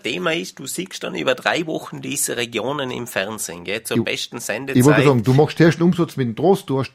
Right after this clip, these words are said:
Speaker 2: internationale Top-Sportler, internationale Top-Sportjournalisten in
Speaker 1: Mhm.
Speaker 2: deiner Gegend. Ich sag einfach, die kennen die, die sehen das und die erinnern sich ja auch später daran hinter, wie du sagst. Und man ist drei Wochen lang Thema.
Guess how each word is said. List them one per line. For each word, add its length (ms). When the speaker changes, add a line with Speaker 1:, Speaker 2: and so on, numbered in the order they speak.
Speaker 2:
internationale 1080
Top-Sportler, 880
internationale 640
Top-Sportjournalisten 1080
in 140
Speaker 1:
Mhm. 40
Speaker 2:
deiner 280
Gegend. 440
Ich 100
sag 140
einfach, 180
die 140
kennen 340
die, 240
die 120
sehen 320
das 180
und 120
die 80
erinnern 280
sich 160
ja 160
auch 60
später 280
daran 160
hinter, 260
wie 60
du 80
sagst. 300
Und 220
man 120
ist 220
drei 240
Wochen 260
lang 200
Thema. 360